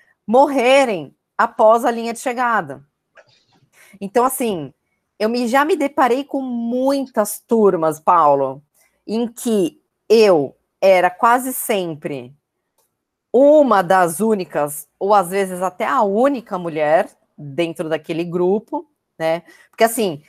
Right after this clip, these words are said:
eu tenho o grupo da natação, eu tenho o grupo do ciclismo, eu tenho o grupo da corrida, tenho o grupo do triatlon.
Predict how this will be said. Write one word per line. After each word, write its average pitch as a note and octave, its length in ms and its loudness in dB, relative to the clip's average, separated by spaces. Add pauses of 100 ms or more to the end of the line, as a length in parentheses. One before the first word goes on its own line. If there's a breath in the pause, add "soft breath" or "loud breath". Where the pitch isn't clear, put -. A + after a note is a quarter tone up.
(120)
eu F#3 80 4
tenho A3+ 280 4
o G#3+ 40 2
grupo F#3+ 400 2
da F3 140 -2
natação, A3 720 2
eu F3 80 2
tenho F3+ 300 -2
o F3 80 2
grupo E3+ 460 0
do D#3 120 -6
ciclismo, A3 840 -2
eu F3+ 80 4
tenho F3+ 260 -4
o E3+ 80 0
grupo E3+ 400 -2
da D#3+ 160 2
corrida, A#3 800 2
tenho F#3 320 0
o F3 40 0
grupo E3+ 360 0
do D#3+ 120 -10
triatlon. G3 800 2